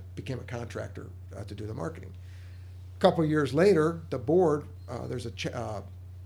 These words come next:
some kind of conflict with, um, the company that's running the business, or running the event,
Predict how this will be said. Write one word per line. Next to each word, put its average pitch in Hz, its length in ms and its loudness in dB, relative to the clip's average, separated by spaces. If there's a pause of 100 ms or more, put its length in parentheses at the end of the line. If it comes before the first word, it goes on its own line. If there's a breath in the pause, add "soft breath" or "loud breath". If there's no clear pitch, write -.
(540)
some 131 180 -8
kind 135 180 -2
of 120 80 -6
conflict 127 540 -4
with, 127 260 -6
um, 113 400 -6 (100)
the 139 80 -8
company 127 340 -4
that's 117 140 -6
running 127 240 -2
the 107 60 -8
business, 135 520 -4
or 123 60 -8
running 131 240 0
the 113 80 -4
event, 131 380 -4